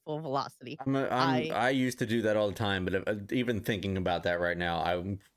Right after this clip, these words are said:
Speaker 2: I'm a little nauseous.
Speaker 1: <laughs> I love it. I absolutely love it. I love those rides. The, the faster it is, the better. But
Speaker 2: I will
Speaker 1: those
Speaker 2: never
Speaker 1: two
Speaker 2: be
Speaker 1: are
Speaker 2: an
Speaker 1: my favorite.
Speaker 2: astronaut because I'll never be able to pass the spin test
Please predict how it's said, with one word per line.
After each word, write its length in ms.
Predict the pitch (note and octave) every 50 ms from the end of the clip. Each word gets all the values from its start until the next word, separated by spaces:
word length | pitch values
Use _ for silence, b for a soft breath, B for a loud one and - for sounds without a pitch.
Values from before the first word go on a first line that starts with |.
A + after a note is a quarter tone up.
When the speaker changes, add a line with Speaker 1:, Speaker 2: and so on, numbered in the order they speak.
| - -
Speaker 2:
I'm 220 | G#2 G2 F#2+ F#2+
a 40 | G2
little 220 | G2 G2 F2+ F2+ F2
nauseous. 640 | F2 D#2 - - - - - - - - - - _ _ -
Speaker 1:
<laughs> 1400 | F4+ F#4 F4 F#4 E4+ E4+ - E4+ - D#4+ D#4+ - - F4+ - F#4 - _ - - - _ _ - F4+ D#4 - -
I 100 | - F#3 F3+
love 200 | E3+ E3 D#3+ D3
it. 200 | C3+ - - - _ -
I 240 | - D#3 D#3+ D#3+ D3
absolutely 640 | C#3+ D3 D#3 - - - D#3+ D3+ C#3 D3 D3+ C#3
love 200 | C3+ C#3 C#3+ -
it. 160 | C3 C3+ - -
I 80 | -
love 220 | D3 D3+ D3+ D3 D3+
those 220 | D3 D3 D3+ E3
rides. 460 | D#3 C#3 C3 C3+ C3+ C3 - - - -
The, 60 | E3 E3
the 160 | E3+ F#3 F3+
faster 500 | - - A3+ A#3+ C4 B3+ - C4+ B3 A#3
it 80 | A3+ A3
is, 260 | G#3+ G#3 G3+ G#3 - b b b b b _ -
the 80 | F3 E3+
better. 360 | E3+ C#3+ C#3 B2 C3+ D3 - _ _ _ _ _
But 260 | E3+ E3 C#3+ C#3 F3+
Speaker 2:
I 80 | A#3 C#4
will 200 | D4+ D4 B3+ G3+
Speaker 1:
those 0 |
Speaker 2:
never 360 | E3 D3+ D3 D#3+ E3+ F3 E3+
Speaker 1:
two 20 |
Speaker 2:
be 120 | D3 D3+ C#3
Speaker 1:
are 0 |
Speaker 2:
an 80 | B2
Speaker 1:
my 60 | G#2 G#2
favorite. 360 | A2+ B2 - - - B2 G2+
Speaker 2:
astronaut 220 | G2 F#2 F2 F2
because 240 | G2 F#2 - G2 F#2
I'll 120 | F#2 F#2
never 400 | F#2+ G2+ G2+ G2+ G#2 G#2 F#2+ G2+
be 100 | G2 F#2+
able 140 | G2 F#2 G2
to 80 | F#2+ E2+
pass 280 | - G2 E2+ E2 -
the 100 | - F2
spin 280 | - - - F2+ D#2+ D#2
test 480 | - D#2+ D2 E2+ - - - - -